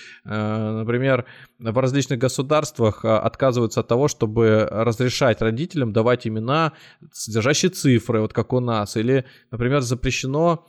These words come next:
да в той же Испании, давать имена, которые как-, каким-то образом порочат религию или связаны с ней, но имеют дурной толк. Как вот, например, нельзя назвать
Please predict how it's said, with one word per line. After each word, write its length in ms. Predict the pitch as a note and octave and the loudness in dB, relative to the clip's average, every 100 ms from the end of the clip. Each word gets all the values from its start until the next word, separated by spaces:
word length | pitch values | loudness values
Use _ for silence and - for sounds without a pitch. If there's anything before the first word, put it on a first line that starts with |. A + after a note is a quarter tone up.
| _ | _
да 140 | B2 C3 | -6 -2
в 40 | |
той 160 | D#3 B2 | 0 2
же 140 | C3 | 2
Испании, 640 | B2 - D3+ D#3 D3+ C3+ | 0 2 2 2 2 2
давать 500 | A2+ A#2 B2+ C3 - | 4 4 4 2 0
имена, 400 | A#2 A#2 C#3 D#3+ | -2 0 2 0
которые 760 | D#3 A#2 B2+ C3 C3+ B2+ A#2+ F#2 | 0 0 2 2 4 4 2 2
как-, 240 | B2 - C#3 B2+ | -6 -6 -4 -2
каким-то 400 | - A#2 C3 B2+ | -2 -4 -2 2
образом 400 | C#3+ D3 C#3 C3+ | 2 2 2 0
порочат 540 | B2+ A#2 A#2 B2+ - A#2+ | 2 2 4 2 -2 0
религию 600 | A2+ B2 F3 D3+ C#3 A2+ | 2 4 2 2 2 4
или 220 | C#3+ B2+ | 2 2
связаны 480 | B2 B2+ D#3+ C#3+ C3+ | 0 0 2 2 -2
с 100 | - | -4
ней, 180 | C#3+ B2 | -2 -2
но 300 | A#2+ D#3 C#3 | 0 0 0
имеют 300 | B2 D3 A2 | 0 0 2
дурной 340 | A#2+ A#2+ D3 | 0 0 -2
толк. 360 | - A2+ G#2+ - | 0 0 0 -2
Как 160 | G2+ | -8
вот, 100 | A2 | -6
например, 240 | A#2 A#2 A#2 A#2+ | -2 0 0 2
нельзя 180 | A2+ D#3+ | 2 2
назвать 300 | A#2+ C3 | 2 2